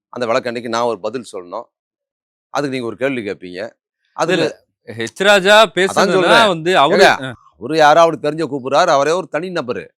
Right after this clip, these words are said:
Speaker 1: அவரு பெரிய என்ன பெரிய அரசியல் செ-, பெரிய செல்வாக்கு, மக்கள் செல்வாக்கு பெற்றவர் மாதிரியும் அவருக்கு ஒரு
Speaker 2: அவர்
Speaker 1: தத்துவம்.
Speaker 2: தி மு க மேடைக்கெல்லாம் போறாரு.
Speaker 1: தி மு க
Speaker 2: ஆ.
Speaker 1: மேடையில கூப்பிட்டவங்கள தான் கேட்கணும், என்ன கேட்க கூடாது.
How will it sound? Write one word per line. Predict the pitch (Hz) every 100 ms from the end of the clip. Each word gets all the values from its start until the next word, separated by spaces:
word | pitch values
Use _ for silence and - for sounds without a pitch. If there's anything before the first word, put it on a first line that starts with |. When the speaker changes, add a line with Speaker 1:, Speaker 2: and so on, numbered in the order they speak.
| _ _ _
Speaker 1:
அவரு | - 165 208 151
பெரிய | 180 190
என்ன | 175
பெரிய | 156 156 165 151
அரசியல் | 139 151 147 131
செ-, | 110
பெரிய | 139 127
செல்வாக்கு, | 135 147 120
மக்கள் | 120 151
செல்வாக்கு | 120 123 123 117
பெற்றவர் | 101 107 101
மாதிரியும் | 101 107 127
அவருக்கு | 113 120 113
ஒரு | 151
Speaker 2:
அவர் | -
Speaker 1:
தத்துவம். | 180 202
Speaker 2:
தி | 180
மு |
க | 170
மேடைக்கெல்லாம் | 160 151 165 139
போறாரு. | 135 127 151
Speaker 1:
தி | 175
மு | 220 202
க |
Speaker 2:
ஆ. | 190
Speaker 1:
மேடையில | 165 170 170 165
கூப்பிட்டவங்கள | 185 175 180 156
தான் | 156
கேட்கணும், | 131 117 104
என்ன | 110 123
கேட்க | 113
கூடாது. | 82 73